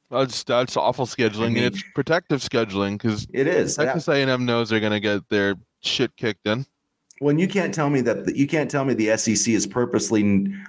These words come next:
Speaker 2: avoided scheduling Georgia and Alabama in the regular season, 'cause they haven't. They've been the top two teams in the country, and, and they just haven't found, wound up on the schedule in the regular season. Why? Because they don't want them to lose that game and hurt their own playoff chances. That's
Speaker 1: Right.
Speaker 2: why.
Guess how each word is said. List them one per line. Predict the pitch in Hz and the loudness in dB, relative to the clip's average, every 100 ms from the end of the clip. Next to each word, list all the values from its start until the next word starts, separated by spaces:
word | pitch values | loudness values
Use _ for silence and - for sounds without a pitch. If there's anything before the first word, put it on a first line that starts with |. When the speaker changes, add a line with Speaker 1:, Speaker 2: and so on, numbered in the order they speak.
| - | -6
Speaker 2:
avoided | 117 117 113 110 107 | -4 0 2 2 -2
scheduling | - 107 101 101 98 | -2 -2 0 2 2
Georgia | 95 92 92 | 2 0 0
and | 90 | 0
Alabama | 87 82 85 85 | 0 -2 -2 -2
in | 80 | -2
the | |
regular | 76 82 80 78 | 0 0 0 -2
season, | - 85 - | -2 -2 -2
'cause | - 104 | -4 -2
they | 110 | -2
haven't. | 104 117 120 92 - - | -2 -2 -4 -6 -12 -4
They've | 127 131 | -2 0
been | 143 139 | 0 0
the | 120 | 0
top | 135 123 - | -2 -4 0
two | 143 | 0
teams | 143 139 | 2 2
in | 127 | 2
the | 117 | 0
country, | 117 120 117 104 | 0 -4 -2 0
and, | 101 95 - _ _ _ _ _ | 0 0 -4 _ _ _ _ _
and | - 120 | -2 0
they | 120 | 0
just | 120 | -2
haven't | - 107 113 98 | -2 -2 -4 -4
found, | 107 104 101 | -4 -4 -2
wound | 107 107 | -2 -2
up | 101 110 | -2 0
on | 98 | -2
the | |
schedule | 92 90 98 107 110 | -2 -2 -2 0 0
in | 98 | 2
the | |
regular | 95 101 98 92 | 0 2 2 0
season. | 117 113 117 95 | 0 0 0 0
Why? | 120 - - - _ | 0 -2 -6 -20 _
Because | - 131 117 | -4 -2 0
they | 123 | 0
don't | 123 123 120 | 0 -2 -2
want | 113 131 123 | -2 -2 -2
them | 113 113 101 - - _ | 0 0 -2 -4 -20 _
to | - 123 110 107 101 | -2 2 4 6 4
lose | 92 113 127 | 4 2 2
that | 127 104 92 | 0 -4 -2
game | 135 120 110 | 0 2 0
and | 92 | 0
hurt | 107 | -2
their | 107 110 | 0 0
own | 113 | -2
playoff | - 131 - | 0 -2 -2
chances. | - 80 - 73 | -4 -4 -4 -4
That's | 101 131 | -4 -4
Speaker 1:
Right. | 113 113 | -2 -2
Speaker 2:
why. | 95 92 | 0 -2